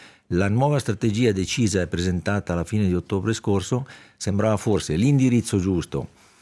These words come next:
per risollevare, ma tutti sapevano che il credito svizzero, eh, stava speculando su un periodo di sei, dodici mesi di tranquillità.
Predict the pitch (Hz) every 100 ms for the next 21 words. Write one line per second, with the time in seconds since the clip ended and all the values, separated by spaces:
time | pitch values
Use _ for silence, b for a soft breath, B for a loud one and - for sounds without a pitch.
0 | b b - 107 107 87 87 95 107 123
1 | 113 98 110 120 98 107 117 - 110 101
2 | 95 110 - 90 101 104 110 95 95 110
3 | 98 90 85 92 87 - 101 101 92 -
4 | 104 110 92 98 104 - 104 90 101 101
5 | 110 87 82 78 80 - 110 104 82 -
6 | 76 87 104 95 - 104 107 87 90 104
7 | - 110 95 - 110 95 90 87